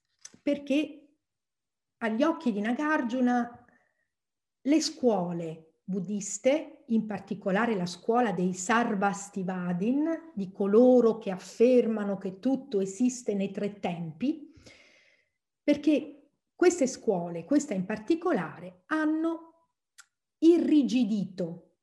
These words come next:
l'insegnamento del Buddha, lo hanno dogmatizzato, hanno quindi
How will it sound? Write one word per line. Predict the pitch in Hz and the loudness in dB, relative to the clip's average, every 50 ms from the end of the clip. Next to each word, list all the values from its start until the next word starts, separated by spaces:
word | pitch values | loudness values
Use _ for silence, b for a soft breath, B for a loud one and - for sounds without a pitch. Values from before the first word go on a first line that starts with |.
| _ _ _ | _ _ _
l'insegnamento | - 226 202 202 - 220 196 185 185 185 175 165 165 170 - 185 | -6 -4 -4 -4 -4 -4 -2 0 0 0 0 -2 -4 -6 -6 -6
del | 175 175 165 | -6 -6 -6
Buddha, | 160 165 170 160 160 165 180 185 180 - - | -8 -12 -14 -14 -12 -10 -10 -10 -12 -12 -8
lo | 208 208 | -4 -2
hanno | 220 220 247 247 247 247 240 226 208 - - - - _ | 0 2 4 4 4 4 4 2 0 -2 -8 -18 -20 _
dogmatizzato, | _ 214 196 185 269 311 269 233 233 233 233 233 233 233 233 180 156 165 170 151 147 156 - - - 175 - - _ _ _ _ _ _ _ _ _ _ _ _ _ | _ -8 0 4 4 4 4 4 2 2 2 0 0 -4 -4 -4 -6 -8 -10 -10 -12 -16 -18 -18 -18 -18 -18 -20 _ _ _ _ _ _ _ _ _ _ _ _ _
hanno | - 214 208 202 202 202 | -8 -6 -4 -4 -4 -4
quindi | - - 269 254 262 233 233 220 208 185 180 - b b | -4 -2 0 0 2 2 2 0 0 -2 -4 -8 b b